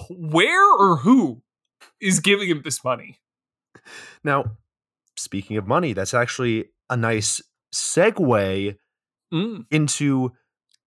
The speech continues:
Speaker 2: a game that we're bringing back here on the Messed Up at Midnight podcast.
Speaker 1: Ooh,
Speaker 2: Guys,
Speaker 1: baby.
Speaker 2: we're heading back to Box Office Bonanza today. For those
Speaker 1: Oh,
Speaker 2: that
Speaker 1: yeah.
Speaker 2: don't know,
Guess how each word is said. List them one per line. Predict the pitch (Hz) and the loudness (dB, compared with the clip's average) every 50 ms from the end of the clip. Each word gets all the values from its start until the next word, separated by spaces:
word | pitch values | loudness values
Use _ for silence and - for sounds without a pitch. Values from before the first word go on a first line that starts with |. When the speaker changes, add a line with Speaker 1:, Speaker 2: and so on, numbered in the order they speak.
| _ _ - | _ _ -4
Speaker 2:
a | 156 143 | -4 -2
game | 113 147 156 180 233 262 240 190 | 0 0 2 2 2 2 0 0
that | 143 143 - | 0 0 0
we're | 143 147 | 0 0
bringing | 123 110 131 151 165 180 185 | 0 2 0 2 2 2 0
back | 151 175 165 170 165 - | 2 2 0 0 0 -4
here | - - 135 147 156 | -4 -2 0 2 2
on | 160 170 | 2 2
the | 165 | 0
Messed | 147 110 95 - - - - | -2 -2 -2 -2 -2 -2 -2
Up | 110 - 147 | 0 0 0
at | - - | -2 -2
Midnight | 110 107 110 127 143 151 - | -2 -2 0 0 0 0 -2
podcast. | - - 202 220 220 214 - - 135 107 104 - - | -4 0 2 2 2 2 0 -2 -2 -2 -2 -2 0
Speaker 1:
Ooh, | - | 2
Speaker 2:
Guys, | 170 151 127 123 123 | 2 4 4 2 0
Speaker 1:
baby. | 117 - 123 120 123 123 | -4 -6 -8 -6 -2 0
Speaker 2:
we're | 151 180 | 2 2
heading | 160 151 196 185 185 175 151 120 120 | 2 2 2 2 2 0 0 -2 -6
back | 95 90 - 135 131 127 123 104 - - - - _ _ | -8 -4 0 0 2 2 0 -2 -6 -12 -20 -20 _ _
to | - 123 | -6 -6
Box | - - - 120 127 139 143 - - - - - _ | -4 -2 2 4 4 4 4 2 -2 -6 -8 -6 _
Office | - 120 127 139 - - 147 143 - - | 0 2 2 2 2 2 0 0 0 0
Bonanza | - 127 117 110 113 131 151 160 156 151 127 123 123 110 | 0 0 0 2 2 2 2 2 2 2 2 0 -2 -2
today. | - - 120 107 107 92 80 76 73 - - - _ _ | -4 -6 -4 -2 -2 -2 -4 -6 -8 -14 -20 -20 _ _
For | - 117 | -2 2
those | 127 156 180 185 | 4 6 6 6
Speaker 1:
Oh, | 214 | 6
Speaker 2:
that | 202 - | 4 2
Speaker 1:
yeah. | 139 120 107 | 0 -2 -2
Speaker 2:
don't | - 151 | -2 0
know, | 151 147 151 - 156 | 0 0 0 -2 -4